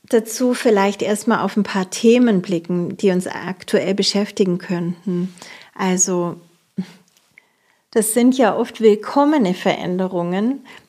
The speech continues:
die aber auch als Aufstiegssymptome, als unangenehme Symptome wahrgenommen werden können. Und wenn dir der Begriff Aufstiegssymptom neu ist, in meinem Buch Involution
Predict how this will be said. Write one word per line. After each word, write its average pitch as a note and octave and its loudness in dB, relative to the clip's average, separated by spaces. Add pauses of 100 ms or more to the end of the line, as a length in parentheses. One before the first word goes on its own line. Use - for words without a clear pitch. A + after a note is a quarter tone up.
die G#3+ 4
aber G3 0
auch G3 -6
als - -4
Aufstiegssymptome, F3+ -4
als F3+ -8
unangenehme F3+ -6
Symptome F3+ -6 (280)
wahrgenommen G3 0
werden E3+ -6
können. E3 -10
Und F3+ -10 (720)
wenn A3 2
dir G#3+ 2
der G3 -2
Begriff B3 0
Aufstiegssymptom F3 -4
neu F3+ 0
ist, F3 -6
in F#3+ -4
meinem F3 -6
Buch B3+ 0
Involution F3+ -6